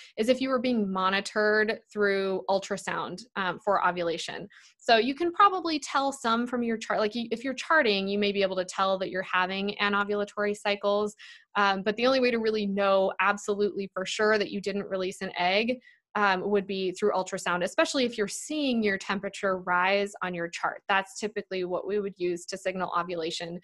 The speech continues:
Also, if you're using O P Ks, those can predict ovulation, uh, in conjunction with temperatures. All by themselves, they don't necessarily guarantee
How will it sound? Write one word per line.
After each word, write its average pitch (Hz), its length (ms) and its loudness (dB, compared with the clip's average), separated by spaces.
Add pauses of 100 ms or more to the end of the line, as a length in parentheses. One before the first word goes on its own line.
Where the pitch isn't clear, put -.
(320)
Also, 226 300 4
if 214 100 -2
you're 233 100 -2
using 220 380 -2
O 196 160 0
P 202 180 -6
Ks, 190 440 0
those 233 220 -2
can 262 280 -2
predict 214 460 0 (100)
ovulation, 196 800 -2 (360)
uh, 185 440 2 (220)
in 240 180 2
conjunction 214 600 0
with 214 140 0
temperatures. 208 640 -2
All 269 140 2
by 269 160 2
themselves, 220 600 0
they 202 100 -2
don't 196 160 -2
necessarily 185 540 -6
guarantee 175 680 -6